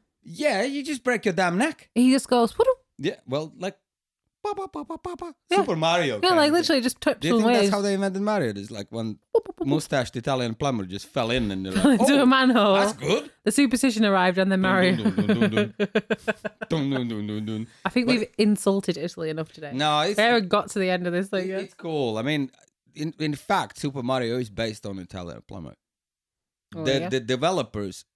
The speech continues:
Speaker 1: allegedly, don't quote me on this, were kind of student-esque young guys, and they were living in this, this, this flat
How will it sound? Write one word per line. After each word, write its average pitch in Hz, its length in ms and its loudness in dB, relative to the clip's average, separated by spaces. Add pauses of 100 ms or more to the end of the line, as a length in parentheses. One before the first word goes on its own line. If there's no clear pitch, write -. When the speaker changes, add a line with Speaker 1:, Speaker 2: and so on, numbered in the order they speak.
Speaker 1:
allegedly, 113 840 -4 (440)
don't 120 220 -4
quote 123 320 -2
me 90 120 -6
on 69 180 -10
this, 60 260 -14 (680)
were 113 380 -2
kind 151 380 -2
of 120 60 -8
student-esque 127 920 -6
young 110 360 -6
guys, 98 460 -8
and 101 120 -6
they 117 80 -4
were 110 120 -6
living 117 320 -4
in 101 180 -6
this, 95 460 -12
this, 95 200 -12
this - 200 -18
flat 123 420 -6